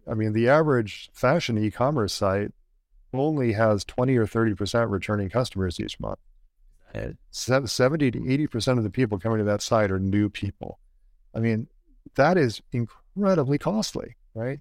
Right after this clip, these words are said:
Speaker 1: 'Cause you've gotta be driving those people into your site. Why would you not hold the hand of that customer through that whole product relationship, saying, you know, "If this product's damaged, let me fix it for you.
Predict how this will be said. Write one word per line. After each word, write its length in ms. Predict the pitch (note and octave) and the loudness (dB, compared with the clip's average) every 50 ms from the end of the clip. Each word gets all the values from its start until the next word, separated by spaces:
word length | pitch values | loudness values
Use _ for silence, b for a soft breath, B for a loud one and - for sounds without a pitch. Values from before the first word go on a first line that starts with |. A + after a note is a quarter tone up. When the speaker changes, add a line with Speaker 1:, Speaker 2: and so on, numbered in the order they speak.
| - - | -6 -4
Speaker 1:
'Cause 160 | A2+ G#2 A2+ | -4 -2 0
you've 240 | C3 C#3+ D3 B2+ A2 | 0 0 0 0 0
gotta 240 | B2+ B2+ B2 A#2+ | 2 2 2 2
be 100 | A2+ A#2 | 0 0
driving 640 | G#2+ F#2+ G#2 G#2 G#2+ A#2+ B2+ C3+ A#2+ B2 A2+ A2 G#2 | 0 2 2 4 4 4 4 4 2 2 2 2 2
those 280 | G2+ A2 A2 G#2 G2+ | 2 2 2 2 0
people 460 | - - - A2 G#2 G#2 G2+ G2 G2 - | -2 -4 -2 -2 -2 0 0 -2 -2 -2
into 400 | - G#2+ G2+ G#2+ G#2 - - G2+ | -2 -4 -2 -2 -4 -4 -4 -2
your 220 | G2 G2+ G2+ F#2+ | 0 0 0 0
site. 380 | - - B2 B2 - - - - _ _ _ _ _ _ _ _ _ _ _ _ _ _ _ _ _ - | 0 0 -2 -2 -2 -4 -10 -14 _ _ _ _ _ _ _ _ _ _ _ _ _ _ _ _ _ -10
Why 580 | A2+ G2+ G#2 A#2 A#2+ B2+ D3 E3 D#3 C#3+ B2+ | -6 -4 -2 0 2 2 2 4 4 4 4
would 240 | G#2+ G#2 B2 A2+ G2 | 4 2 2 2 2
you 120 | A#2+ A#2 | 0 0
not 440 | G#2+ G#2 A#2 B2+ C#3+ B2+ G#2 G#2 - - _ _ _ _ _ _ _ _ _ _ _ _ _ - | 0 0 0 2 2 2 0 0 -2 -8 _ _ _ _ _ _ _ _ _ _ _ _ _ -2
hold 240 | D3 D#3 D#3+ B2 | 0 0 0 0
the 80 | A2+ G#2+ | -2 -2
hand 340 | E2 A2 C#3 D#3 E3 D#3 B2+ | 0 0 0 0 0 0 0
of 100 | G#2 F2+ | 0 0
that 200 | G#2 G2+ G2 - | 0 0 -2 -2
customer 560 | - - G2 F2+ - - - F#2+ F#2+ G2 G2 | -2 -2 -2 -2 -2 -4 -4 -2 0 0 -2
through 240 | - - - B2 A#2+ | -2 -2 0 0 2
that 140 | A#2 G#2+ G2+ | 4 4 2
whole 220 | G2 A2+ B2 A2+ | 2 0 -2 -2
product 360 | - - A2 A#2+ C3 C3 A#2+ - | -2 0 0 0 0 0 -2 -2
relationship, 760 | F#2+ F2+ F#2 F#2 F#2+ - G2+ F#2+ - - G2+ F#2+ - - - | -2 -2 -2 -2 -4 -6 -6 -6 -4 -2 -2 -2 -4 -6 -10
saying, 360 | - - - G#2 G2+ G2+ G#2 | -10 -4 -2 0 0 0 0
you 80 | G#2+ G#2 | 0 0
know, 140 | G#2 G2+ G2+ | 0 0 -2
"If 100 | F#2 - | -4 -2
this 180 | - G#2+ - | -4 -4 -2
product's 360 | - - A2 G#2 G#2+ G#2 - - | 0 2 2 4 4 2 0 -2
damaged, 440 | G#2+ G#2 A2 A2+ A#2 A2 G2+ - | -2 0 2 2 2 0 0 -2
let 80 | A#2+ A2+ | -2 -2
me 80 | A2+ A2+ | -2 -2
fix 280 | - - D3 - - | 0 -2 -4 -2 -4
it 100 | A#2 G#2 | -6 -6
for 260 | - - G2+ G2 F#2+ | -6 -6 -4 -4 -2
you. 240 | F#2+ G2 G2+ A2 A2 | -2 -4 -4 -6 -8